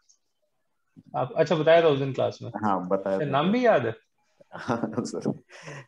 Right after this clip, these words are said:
Speaker 1: सलमान खान के फादर उसका बर्थडे का केक काटते हैं अपने घर में, उसका फोन आया। और अच्छा, उस दिन पतरी लगी हुई थी ना, उस दिन जब हम class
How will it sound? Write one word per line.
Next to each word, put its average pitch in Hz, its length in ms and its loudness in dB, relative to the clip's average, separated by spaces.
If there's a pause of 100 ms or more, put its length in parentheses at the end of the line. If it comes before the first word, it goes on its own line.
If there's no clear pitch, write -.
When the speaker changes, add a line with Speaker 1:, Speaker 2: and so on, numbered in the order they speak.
(480)
Speaker 1:
सलमान 180 360 4
खान 208 260 4
के 226 220 0
फादर 190 480 2
उसका 226 260 -4
बर्थडे 170 380 -2
का 208 120 -2
केक 185 300 -12
काटते 151 300 -4
हैं 180 100 -8
अपने 175 200 -12
घर 139 180 -8
में, 110 140 -12 (2250)
उसका 208 340 4
फोन 202 260 4
आया। 120 240 -2 (1700)
और 160 140 2
अच्छा, 180 240 -2
उस 233 120 2
दिन 247 140 0
पतरी 233 320 -2
लगी 214 260 -2
हुई 160 200 -6
थी 196 40 -6
ना, 247 120 -4
उस 233 100 -4
दिन 208 160 -10
जब 190 160 -2
हम 185 120 -6
class 156 280 -2